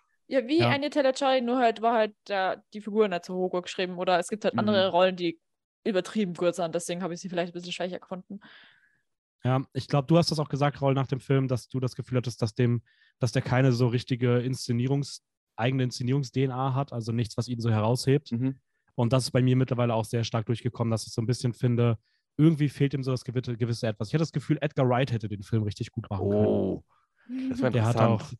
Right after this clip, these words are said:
Speaker 2: der hat auch Baby
Speaker 3: Oh, ich
Speaker 2: Driver gemacht, also so dieses ganz krass auf Rhythmus geschriebene,
Speaker 3: Ja,
Speaker 2: ähm,
Speaker 3: ganz
Speaker 2: bisschen
Speaker 3: schnelle. Das wär auch für die
Speaker 2: stilsicher.
Speaker 3: Kochszenen interessant.
Speaker 2: Ja.
Speaker 3: Aber da,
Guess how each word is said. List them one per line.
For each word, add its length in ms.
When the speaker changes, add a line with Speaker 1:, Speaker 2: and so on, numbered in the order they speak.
Speaker 2:
der 100
hat 80
auch 80
Baby 220
Speaker 3:
Oh, 40
ich 60
Speaker 2:
Driver 240
gemacht, 380
also 160
so 120
dieses 320
ganz 260
krass 300
auf 120
Rhythmus 340
geschriebene, 640
Speaker 3:
Ja, 240
Speaker 2:
ähm, 240
Speaker 3:
ganz 160
Speaker 2:
bisschen 160
Speaker 3:
schnelle. 300
Das 160
wär 80
auch 40
für 60
die 60
Speaker 2:
stilsicher. 240
Speaker 3:
Kochszenen 580
interessant. 720
Speaker 2:
Ja. 80
Speaker 3:
Aber 120
da, 180